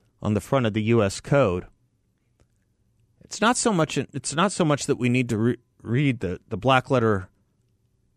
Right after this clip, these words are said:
verbatim words of the Constitution. We need rudimentary and fundamentally re-education classes on what it meant. That's what we need. Rudimentary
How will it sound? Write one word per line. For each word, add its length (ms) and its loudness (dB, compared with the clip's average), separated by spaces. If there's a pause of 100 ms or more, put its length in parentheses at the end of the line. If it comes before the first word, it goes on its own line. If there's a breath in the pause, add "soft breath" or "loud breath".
(340)
verbatim 460 2
words 320 2
of 80 -8
the 80 -14
Constitution. 920 -4 (1300)
We 140 2
need 180 2
rudimentary 920 2
and 160 0
fundamentally 1120 2 (300)
re-education 920 2
classes 480 0
on 180 2
what 180 4
it 140 -2
meant. 460 0 (1700)
That's 260 0
what 140 2
we 140 2
need. 360 -4 (1120)
Rudimentary 840 4